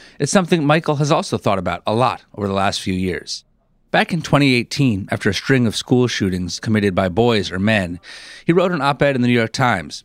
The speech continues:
called "The Boys Are Not All Right." Michael wrote that it's not socially acceptable for men and boys to talk about emotion and vulnerability. And as a result, he says, quote, "Too many boys are trapped in the same suffocating, outdated model of masculinity,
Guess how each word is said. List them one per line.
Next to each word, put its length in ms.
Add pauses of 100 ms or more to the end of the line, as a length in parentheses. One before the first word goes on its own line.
(100)
called 420
"The 80
Boys 420
Are 120
Not 240
All 240
Right." 260 (720)
Michael 260
wrote 200
that 100
it's 160
not 300
socially 460
acceptable 580
for 140
men 200
and 140
boys 240
to 80
talk 260
about 240
emotion 600
and 100
vulnerability. 840 (240)
And 220
as 180
a 40
result, 380
he 100
says, 400 (160)
quote, 320 (500)
"Too 160
many 180
boys 380
are 80
trapped 380
in 60
the 80
same 380
suffocating, 840
outdated 520
model 320
of 80
masculinity, 840